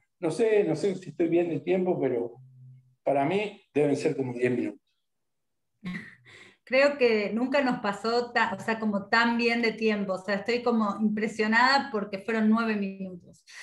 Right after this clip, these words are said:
Speaker 2: <laughs> Estuviste como justo. Eh, bueno,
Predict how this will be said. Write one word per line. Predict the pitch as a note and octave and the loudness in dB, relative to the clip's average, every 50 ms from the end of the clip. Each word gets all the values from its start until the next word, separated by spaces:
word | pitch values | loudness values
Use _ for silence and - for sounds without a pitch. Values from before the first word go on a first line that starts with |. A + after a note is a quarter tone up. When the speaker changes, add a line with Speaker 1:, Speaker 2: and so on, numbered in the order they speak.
| - - - - | -20 -18 -12 -10
Speaker 2:
<laughs> | F3+ F3 - - - - - - - - - - - | -10 -10 -10 -10 -16 -12 -10 -8 -8 -10 -12 -10 -12
Estuviste | - - - C#4+ - - - D4 - - | -10 -4 -2 -2 -2 2 2 2 2 2
como | B3+ - - B3 A3+ G#3 - - _ _ | 0 0 0 -2 -4 -4 -8 -12 _ _
justo. | - C4 B3+ - - - A3+ A3+ A3+ - - - - - - - _ - - - - - - - _ - | -8 -6 -6 -6 -6 -4 -4 -4 -4 -4 -8 -14 -16 -16 -16 -18 _ -20 -20 -20 -20 -20 -20 -20 _ -4
Eh, | - A#3 A#3+ A#3 A3+ A3+ A3+ A3+ A3 | 0 2 2 2 2 2 0 0 2
bueno, | A3+ D4+ D4+ C#4 B3 A3+ G#3+ G3 G3 - - | 4 6 6 6 6 4 2 0 -4 -10 -12